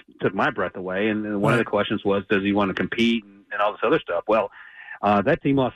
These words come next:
Speaker 1: four or five games, I believe, and he played until the end in the very last game against U C L A, against a, a pretty good front there for U C L A. He played some high-level football, and, and that to me said he, he's not just showing up when, when the, the sun's shining and, and things are going well. He, he'll tough it out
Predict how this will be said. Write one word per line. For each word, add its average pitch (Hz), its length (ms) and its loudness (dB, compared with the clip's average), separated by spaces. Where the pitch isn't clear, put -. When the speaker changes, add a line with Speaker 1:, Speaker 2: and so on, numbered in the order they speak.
Speaker 1:
four 110 140 -2
or 120 60 -2
five 117 240 -2
games, 131 280 -2
I 104 80 0
believe, 98 340 0
and 92 100 -2
he 127 80 2
played 139 260 0
until 131 180 -2
the 110 200 -2
end 113 200 2
in 95 60 -8
the 95 80 -6
very 113 160 2
last 107 220 -2
game 104 160 -4
against 101 180 -6
U 104 160 0
C 98 80 0
L 92 140 4
A, 110 180 2
against - 220 -8
a, 92 120 -6
a 90 60 -12
pretty 98 220 -2
good 90 240 0
front 120 280 2
there 92 160 2
for - 120 -4
U 90 180 -2
C 98 80 4
L 92 140 4
A. 90 160 2
He - 140 2
played 143 260 0
some 117 80 -8
high-level 110 480 -2
football, 92 460 -2
and, 104 160 -2
and 104 100 2
that 117 140 2
to - 80 -4
me 113 200 4
said 101 120 2
he, 104 260 0
he's 104 200 2
not 98 220 2
just 98 220 -4
showing 98 240 2
up 95 140 -2
when, 95 300 -4
when 92 180 -4
the, 90 320 2
the 90 160 -2
sun's 95 260 2
shining 95 260 2
and, 87 200 -4
and 90 180 -14
things 95 260 2
are 87 80 -4
going 95 240 2
well. 104 280 4
He, 98 240 -10
he'll 117 260 0
tough 110 200 -2
it 87 100 -6
out 104 300 0